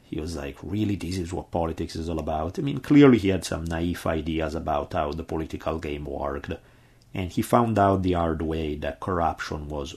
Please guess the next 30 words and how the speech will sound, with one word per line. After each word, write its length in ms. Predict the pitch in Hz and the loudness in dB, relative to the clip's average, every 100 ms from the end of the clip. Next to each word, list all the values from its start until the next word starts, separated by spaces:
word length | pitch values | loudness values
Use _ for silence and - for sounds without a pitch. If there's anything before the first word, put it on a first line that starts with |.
| - | -2
all 200 | 104 90 | 0 2
around 460 | 76 69 67 65 67 | 0 -2 -4 -6 -10
him. 200 | 64 - - - _ - - _ _ | -10 -16 -20 -20 _ -20 -20 _ _
This, 300 | 104 135 156 | 4 8 10
however, 680 | 143 104 95 90 87 85 - _ _ - _ | 10 10 8 6 4 2 -2 _ _ -20 _
didn't 520 | 101 95 101 95 95 | -10 0 2 2 2
deter 420 | 98 - 92 78 78 | 0 2 0 2 0
him, 200 | 82 85 | -4 -2
didn't 320 | 95 95 95 | 0 0 0
make 240 | 90 - | -4 -4
him 100 | 92 | -4
change 320 | - 92 87 | -2 -2 -2
his 200 | 90 - | -2 -2
mind 360 | 87 82 82 80 | 0 0 0 -4
of, 140 | - | -2
"Oh, 100 | 92 | -2
maybe 260 | 87 90 87 | 0 0 0
I 60 | 85 | 0
should 220 | - - | -4 -2
play 220 | 92 90 | 0 0
ball 380 | 85 82 80 80 | 0 0 0 -2
and 160 | 80 | -4
go 140 | 85 85 | -2 -2
along 280 | 80 80 78 | 0 -2 -6
with 180 | 73 80 | -6 -6
what 120 | 76 | -6
these 140 | 82 | -6
guys 300 | 87 80 78 | -4 -4 -4
are 140 | 78 69 | -8 -6
doing." 400 | 69 69 76 | -8 -8 -10